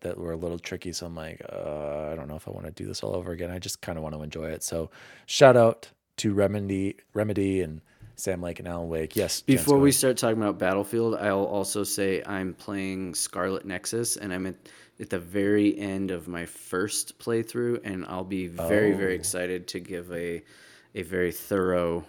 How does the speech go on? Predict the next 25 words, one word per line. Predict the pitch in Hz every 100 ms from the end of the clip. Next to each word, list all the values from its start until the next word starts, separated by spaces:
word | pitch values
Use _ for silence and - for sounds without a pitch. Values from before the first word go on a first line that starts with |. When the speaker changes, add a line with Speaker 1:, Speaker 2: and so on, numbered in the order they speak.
| - _
Speaker 2:
better | - 95 101 101 90
than, | 90 87 80
than | 92 87
what | 87
I | 85
just | 90 85
did | 92 87
with | 82
the | 85
Medium, | 85 82 85
very | 82 90 82
thorough | 87 90 87
review | 85 82 87 85 82
of | 87
Scarlet | 92 - 87
Speaker 1:
Oh, | 78
Speaker 2:
Nexus, | 76 107 98
Speaker 1:
so, | 98
Speaker 2:
'cause | 90 - - -
I'm | 107 104 101 92 90
Speaker 1:
so | 98 98
Speaker 2:
really | 110 98
Speaker 1:
spoiler. | 95 90 123 120 104
Speaker 2:
enjoying | 87 71
it. | -